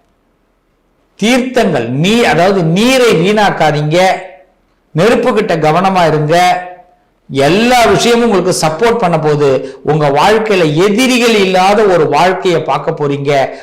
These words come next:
உங்களுடைய திறமைகளுக்கு நல்ல முன்னுரிமை கிடைக்க போகுது. ஆமாங்க, கொஞ்சம் ஃபினான்ஷியல் சப்போர்ட்டும் கிடைக்க போகுது.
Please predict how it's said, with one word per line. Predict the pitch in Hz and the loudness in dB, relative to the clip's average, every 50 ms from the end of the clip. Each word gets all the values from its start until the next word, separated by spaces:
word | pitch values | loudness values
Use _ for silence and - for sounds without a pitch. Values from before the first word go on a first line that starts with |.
| - | -10
உங்களுடைய | - 139 151 160 156 160 147 - 143 - - | -6 -4 -2 0 0 0 2 0 0 -2 -4
திறமைகளுக்கு | - - 175 202 226 233 240 233 214 208 185 170 - - 185 | -4 -2 0 0 0 0 0 0 0 0 0 -2 -2 -2 -4
நல்ல | 170 156 139 139 151 175 185 208 220 | -4 -4 -4 -4 -2 -2 -2 -2 -2
முன்னுரிமை | 190 156 151 180 202 220 226 240 196 185 156 156 175 | -2 -2 -2 -2 -2 -2 -2 -2 -2 -2 -2 -4 -4
கிடைக்க | 170 165 127 127 123 - 127 | -4 -4 -6 -6 -8 -10 -14
போகுது. | - - 107 107 107 - _ _ _ _ _ _ _ _ _ _ _ _ _ _ _ _ _ _ _ _ _ _ - | -20 -20 -20 -20 -20 -20 _ _ _ _ _ _ _ _ _ _ _ _ _ _ _ _ _ _ _ _ _ _ -4
ஆமாங்க, | 120 127 135 131 123 113 104 98 95 - - _ _ _ _ _ _ | -4 -2 -2 -2 -4 -6 -8 -10 -14 -16 -20 _ _ _ _ _ _
கொஞ்சம் | - 143 143 143 127 | -6 -4 -2 -4 -4
ஃபினான்ஷியல் | - - 202 226 240 262 277 285 269 202 - 240 214 170 - - | -4 -2 -2 0 2 2 2 0 0 0 0 0 0 0 -2 -2
சப்போர்ட்டும் | - 175 170 - - 247 247 - - 240 208 | -2 -2 -4 -2 0 0 0 2 2 0 -2
கிடைக்க | - 151 127 127 - 135 | -2 -2 -4 -6 -6 -10
போகுது. | 120 - 113 - - - _ | -12 -12 -16 -20 -20 -20 _